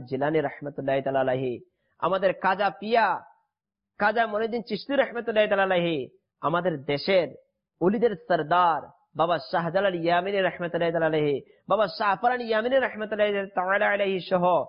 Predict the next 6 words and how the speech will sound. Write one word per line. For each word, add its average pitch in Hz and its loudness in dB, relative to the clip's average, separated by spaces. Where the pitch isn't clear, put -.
বিভিন্ন 285 -2
আউলিয়া 269 0
কেরাম, 208 2
ওনারা 214 2
ওনাদের 175 0
যৌবনকালকে 214 0